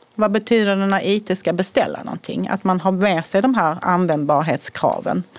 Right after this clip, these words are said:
vid sidan av alla andra krav vi har, såklart. Eh, och när man ska skapa innehåll så behöver man fundera över, har vi nu all kunskap och alla bitar på plats? Eller behöver vi ta hjälp av någon?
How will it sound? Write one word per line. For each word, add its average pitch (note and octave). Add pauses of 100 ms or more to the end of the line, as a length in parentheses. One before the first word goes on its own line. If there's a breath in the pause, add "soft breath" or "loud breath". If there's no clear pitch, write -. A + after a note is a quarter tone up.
(300 loud breath)
vid B3+
sidan G3
av C#3
alla C#3+
andra C4
krav C3+
vi -
har, -
såklart. - (800 loud breath)
Eh, F#3+
och A#3+
när B3+
man B3
ska B3+
skapa A#3
innehåll G#3
så -
behöver E3
man E3
fundera D#3
över, D3+ (240)
har E3+
vi G3+
nu F3+ (400 loud breath)
all E3+
kunskap D#3+
och E3+
alla E3
bitar D3+
på C#3
plats? -
Eller A3+
behöver E3
vi D3+
ta -
hjälp D4
av -
någon? -